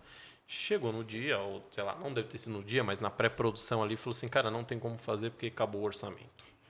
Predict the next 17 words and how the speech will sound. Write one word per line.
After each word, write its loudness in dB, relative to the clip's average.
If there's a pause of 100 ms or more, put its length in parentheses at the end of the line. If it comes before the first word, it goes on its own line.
(280)
"Como 0
assim? 2
É -2
o -2
nosso, -6
tipo, -10
principal -2
cena." 2 (300)
"Não, 10
não 10
tem 2
como 0
fazer, 4
não 0
sei 0
o 0
quê." -2